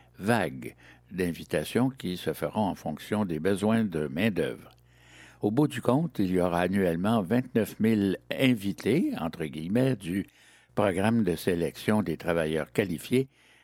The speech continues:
dans un plan d'immigration comptant quarante-cinq mille immigrants permanents. Parmi les mille huit cent soixante-dix invités, sept cent quatre-vingt-dix-neuf exercent une profession dans les secteurs de la santé, de l'éducation et de la petite enfance,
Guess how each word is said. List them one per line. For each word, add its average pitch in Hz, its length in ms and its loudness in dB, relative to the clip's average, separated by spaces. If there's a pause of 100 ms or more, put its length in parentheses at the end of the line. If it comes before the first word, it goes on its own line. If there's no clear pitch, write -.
(140)
dans 107 280 2
un 101 80 2
plan 110 260 2
d'immigration 107 720 2
comptant 80 680 -2 (100)
quarante-cinq 87 600 -2
mille 101 200 2
immigrants 85 560 -2
permanents. 92 580 -2 (880)
Parmi 123 340 4
les 107 140 4
mille 131 200 4
huit 110 180 2
cent 123 280 2
soixante-dix 87 680 -6
invités, 80 560 -2 (360)
sept - 280 -2
cent 127 200 0
quatre-vingt-dix-neuf 90 1000 -2
exercent 87 560 -4
une 76 260 -6
profession 107 720 -2
dans 87 160 -2
les 78 100 -2
secteurs 85 520 -2
de 76 100 -6
la 69 160 -8
santé, 120 720 -4
de 110 60 4
l'éducation 104 800 0
et 98 40 -2
de 82 120 -2
la 76 260 -4
petite - 360 -6
enfance, 107 600 -2